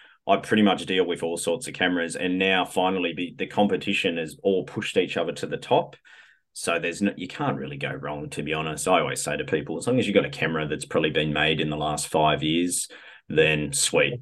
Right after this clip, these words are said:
It's just gonna be a smooth ride. I always liken it to, like, a phone or something. Like, if you have a s-, a smartphone that's been made in the last five years, it's probably a sweet phone. You go back a bit older than that, same as a laptop, it's probably a little bit clunky. That's just the rate of technology, um, improvements that we're in now.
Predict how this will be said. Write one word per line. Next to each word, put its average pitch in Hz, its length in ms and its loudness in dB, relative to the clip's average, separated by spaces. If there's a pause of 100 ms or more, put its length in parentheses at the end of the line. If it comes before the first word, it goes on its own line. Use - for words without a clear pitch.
It's - 240 0
just 82 200 0
gonna 78 140 2
be 73 120 -2
a 71 40 -2
smooth 76 400 -2
ride. 80 260 4
I 123 180 8
always 135 220 10
liken 110 260 8
it 101 120 6
to, 101 80 6
like, 95 160 4
a - 60 -4
phone 95 400 0
or 92 60 0
something. 104 420 0
Like, 98 240 -2
if 95 100 -8
you 107 140 -2
have 101 140 0
a 90 80 -2
s-, - 240 -6 (360)
a - 40 0
smartphone 101 640 4
that's 90 160 -4
been 92 240 2
made 87 240 -2
in 87 80 -6
the 82 80 -6
last 85 240 -2
five 87 300 2
years, 87 260 0
it's 69 120 -10
probably 85 240 2
a 71 40 -6
sweet 73 340 -2
phone. 76 320 0
You 80 100 -6
go 90 180 4
back 90 200 2
a 90 60 2
bit 87 160 2
older 90 260 4
than 87 160 0
that, 98 320 2
same 98 240 2
as 85 100 -4
a 85 40 -4
laptop, 95 540 2 (520)
it's 107 120 -8
probably 98 260 4
a 90 60 -2
little 110 260 4
bit 107 200 -2
clunky. 143 540 -2
That's 101 140 2
just - 220 -4
the 101 100 2
rate 92 220 0
of 92 160 -4
technology, 95 760 0
um, 87 220 -4
improvements 95 560 0
that - 120 0
we're 90 160 4
in 101 100 6
now. 139 300 2